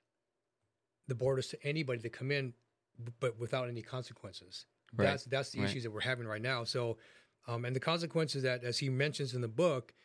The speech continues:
Speaker 1: is especially when it comes to Islam, is that we bow to their wishes and their whims, but they buckle under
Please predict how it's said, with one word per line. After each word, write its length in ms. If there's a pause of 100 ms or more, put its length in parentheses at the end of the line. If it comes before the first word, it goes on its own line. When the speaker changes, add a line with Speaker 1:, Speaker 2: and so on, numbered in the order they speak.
(240)
Speaker 1:
is 300 (680)
especially 360
when 80
it 60
comes 240
to 120
Islam, 460
is 120
that 240 (280)
we 160
bow 320
to 240
their 360 (420)
wishes 420
and 100
their 120
whims, 480 (920)
but 280
they 520 (120)
buckle 400
under 480